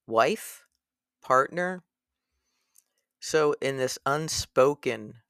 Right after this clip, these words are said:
assumption, we are supposed to do the food shopping, cook the meals, do the dishes, take care of the kids, do the laundry, get the kids to practice, go to our own jobs, keep the house clean,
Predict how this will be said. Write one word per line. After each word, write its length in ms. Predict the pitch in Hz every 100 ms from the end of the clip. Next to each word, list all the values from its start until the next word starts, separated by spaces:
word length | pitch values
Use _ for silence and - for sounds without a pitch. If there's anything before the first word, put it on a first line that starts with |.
| _ _ _ _ _ _ -
assumption, 760 | 120 - 127 123 - 110 101 - _
we 320 | 143 135 139
are 100 | 127
supposed 580 | 123 127 - 123 113 -
to 360 | - 113 110 104 _ _ _ _ _ -
do 180 | 120
the 120 | 123 156
food 260 | 151 139
shopping, 420 | - 98 - 78 -
cook 220 | 104 -
the 80 | 123
meals, 540 | 135 139 113 87 65 -
do 280 | - 101 104
the 160 | 120
dishes, 880 | 123 143 120 - 95 85 - - - _ _ _ _ _ _ _ _
take 240 | - 113 -
care 220 | 117 117
of 100 | 113
the 80 | 127
kids, 640 | - - 160 107 85 -
do 200 | 101 98
the 140 | 120
laundry, 580 | 151 175 190 185 117 95
get 220 | 92 87
the 80 | -
kids 300 | - 139 -
to 80 | 156
practice, 720 | - 185 185 180 _ 98 -
go 240 | - 107 110
to 140 | 127
our 220 | 135 147
own 280 | 170 180 170
jobs, 540 | 131 113 98 92 - -
keep 260 | - 101
the 120 | 135
house 400 | 143 180 180 -
clean, 440 | - - 107 90